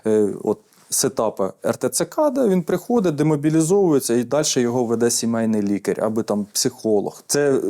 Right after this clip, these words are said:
іменно повинно там на протязі півтора-два роки бути, е, ветерана вести в цьому напрямку, тому що невідомо, як це грає нервна система.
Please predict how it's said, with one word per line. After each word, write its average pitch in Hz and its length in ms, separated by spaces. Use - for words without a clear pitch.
іменно 143 500
повинно 147 380
там 120 160
на 120 100
протязі 117 480
півтора-два 117 600
роки 127 260
бути, 113 360
е, 104 520
ветерана 110 560
вести 98 340
в 92 60
цьому 98 220
напрямку, 95 480
тому 107 320
що 110 280
невідомо, 123 600
як 107 180
це - 140
грає 113 280
нервна 101 300
система. - 600